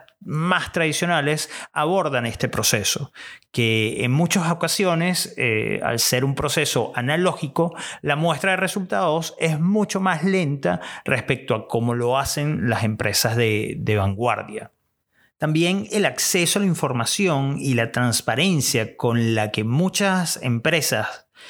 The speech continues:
eh, experimentan hoy en día, le han quitado esa etiqueta, si se quiere, esotérica que tenía la investigación y, y han dejado, de cierta forma, a un lado ese monopolio de predicción del futuro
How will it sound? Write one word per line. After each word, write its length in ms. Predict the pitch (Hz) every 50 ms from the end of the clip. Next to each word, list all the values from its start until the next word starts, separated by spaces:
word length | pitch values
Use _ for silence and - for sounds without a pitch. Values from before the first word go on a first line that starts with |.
| - - - - _
eh, 920 | - 123 120 113 107 107 104 107 113 110 - - - 107 107 - 127 - _ _ _ _ _ -
experimentan 960 | 131 123 - - - - 110 113 131 165 185 165 127 - 117 107 101 107 113 -
hoy 220 | 85 135 147 160
en 100 | 170 185
día, 400 | 185 175 151 139 151 165 175 - - - - - -
le 320 | - 143 143 156 170 185 190
han 160 | 202 208 202
quitado 720 | 208 233 214 - - 214 208 185 151 156 175 196 214 - - -
esa 260 | 170 156 - - 202
etiqueta, 800 | 185 165 165 156 - 135 131 - 190 190 185 175 151 135 123 117
si 180 | 113 - - 123
se 140 | - - 110
quiere, 300 | - 127 135 165 170 - -
esotérica 880 | 147 127 - - - - - 190 185 147 135 123 - 110 110 120 - - - - - -
que 100 | - 143
tenía 400 | 131 131 147 139 139 143 147 160
la 80 | 175 180
investigación 1160 | 170 147 131 120 - - 131 117 113 107 - - - 196 180 156 143 147 160 165 - - - -
y, 540 | - 151 147 139 139 139 131 131 131 135 -
y 160 | - 156 160
han 140 | 156 156 170
dejado, 580 | 185 175 - 196 180 165 170 185 202 202 180 135
de 160 | 127 123 120
cierta 420 | - - 151 143 139 143 - 160
forma, 520 | 147 - - 180 160 156 156 160 165 175 -
a 100 | - 143
un 160 | 135 135 143
lado 380 | 147 147 147 147 156 175 180 - - - - -
ese 320 | - - 135 - 170 160 165
monopolio 920 | - 170 170 165 165 165 151 135 127 120 127 - 160 143 139 139 151 165 165
de 80 | 143 127
predicción 640 | - 123 117 113 113 110 - - - 127 120 127
del 120 | 139 160 156
futuro 640 | 160 - 127 - - 139 135 135 143 156 175 175